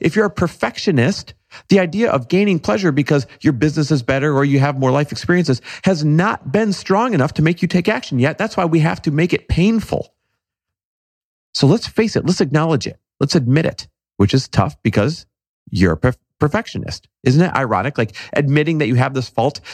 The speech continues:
is the toughest thing to do <laughs> because you're a perfectionist.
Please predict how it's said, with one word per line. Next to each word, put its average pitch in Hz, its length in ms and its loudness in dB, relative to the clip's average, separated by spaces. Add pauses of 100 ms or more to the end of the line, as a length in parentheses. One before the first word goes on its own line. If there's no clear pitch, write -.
is 139 140 0
the 127 100 0
toughest 135 400 -2
thing 131 160 0
to 123 80 0
do 117 320 2
<laughs> 156 80 -10
because 147 400 0
you're 135 140 0
a - 40 -14
perfectionist. 135 720 -2